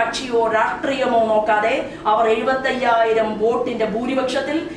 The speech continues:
ശ്രീമാൻ സുരേഷ് ഗോപിയെ വിജയിപ്പിച്ചു. ഈ രണ്ട് മന്ത്രിമാർക്ക് ക്രിയാത്മകമായിട്ടുള്ള വകുപ്പുകൾ കേന്ദ്രത്തിൽ നിന്ന് കൊടുത്തു. എന്താണ് കേരളത്തിന്റെ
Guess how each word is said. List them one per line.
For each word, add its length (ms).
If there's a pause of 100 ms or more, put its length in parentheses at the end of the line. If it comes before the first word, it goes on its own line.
(160)
ശ്രീമാൻ 360
സുരേഷ് 420
ഗോപിയെ 280
വിജയിപ്പിച്ചു. 560 (420)
ഈ 160
രണ്ട് 380
മന്ത്രിമാർക്ക് 880 (240)
ക്രിയാത്മകമായിട്ടുള്ള 960
വകുപ്പുകൾ 500
കേന്ദ്രത്തിൽ 500
നിന്ന് 160
കൊടുത്തു. 360 (320)
എന്താണ് 840
കേരളത്തിന്റെ 1000